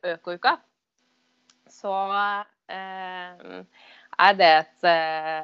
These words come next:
en feiring av norsk økologisk mat og landbruk over hele landet, med masse spennende arrangementer, blant annet deres. <laughs> Det hørtes veldig morsom-, morsomt ut. Ehm,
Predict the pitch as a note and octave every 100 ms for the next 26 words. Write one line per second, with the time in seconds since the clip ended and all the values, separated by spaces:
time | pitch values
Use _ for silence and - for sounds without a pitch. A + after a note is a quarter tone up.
0 | E3 F#3 _ A3+ G3 E3 D3+ D#3 F#3 G3
1 | G3+ - D3 D3+ E3 F3 E3 _ - F3+
2 | - - - F3 F#3 D#3 D#3 E3+ D3+ D3
3 | E3 E3 D#3+ D#3 D#3+ D#3+ - F#3+ D3+ D3
4 | C3 D#3+ C#4 G#3+ F3+ F#3+ F#3+ G3 _ _
5 | _ _ D3+ E3+ _ E3+ D3 C#3+ C#3+ E3
6 | D3 F#3 E3+ D#3+ D#3 D3+ D#3 D#3 - _
7 | - G#3+ - G3+ - G#3 G3 F#3 E3+ D#3
8 | D#3 D#3 D#3+ - E3+ E3+ D3+ F#3+ - _
9 | - - - _ _ - - - - F#3+
10 | F#3 F#3+ F#3 F#3+ F#3+ F#3